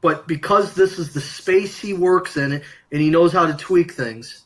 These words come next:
seven thousand five hundred dollars a year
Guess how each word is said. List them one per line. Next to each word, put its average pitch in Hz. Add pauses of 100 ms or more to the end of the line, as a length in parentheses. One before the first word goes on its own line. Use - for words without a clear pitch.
(580)
seven 226 (200)
thousand 135 (280)
five 151
hundred 139
dollars 131
a 127
year 120